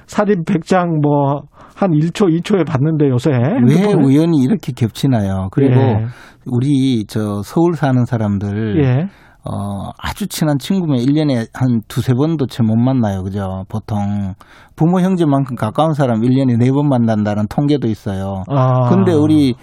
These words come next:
Speaker 2: 조성은 씨하고
Speaker 1: 예.
Speaker 2: 대한민국에서 제일 바쁜 국정원장께서
Speaker 1: 예.
Speaker 2: 일 년에 세 번씩 만나요. 한 번 만나서 다섯 시간씩 같이 계시고.
Speaker 1: 아.
Speaker 2: 어, 그런 사이에
Speaker 1: 일 년에 세 번 만났습니까?
Speaker 2: 십사 개월인가요? 뭐 세 번 만났다고 지금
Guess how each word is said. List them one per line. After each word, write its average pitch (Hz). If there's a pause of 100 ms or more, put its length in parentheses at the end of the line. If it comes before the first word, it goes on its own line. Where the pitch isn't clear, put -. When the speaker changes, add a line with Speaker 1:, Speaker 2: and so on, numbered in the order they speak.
(140)
Speaker 2:
조성은 185
씨하고 123
Speaker 1:
예. 147
Speaker 2:
대한민국에서 139
제일 135
바쁜 139
국정원장께서 151 (340)
Speaker 1:
예. 120 (200)
Speaker 2:
일 180
년에 202
세 175
번씩 185
만나요. 107
한 143
번 156
만나서 165
다섯 160
시간씩 131
같이 -
계시고. 104
Speaker 1:
아. 127 (360)
Speaker 2:
어, 113 (360)
그런 202
사이에 123
Speaker 1:
일 151
년에 185
세 -
번 196
만났습니까? 117 (140)
Speaker 2:
십사 -
개월인가요? 170
뭐 127
세 165
번 170
만났다고 127
지금 113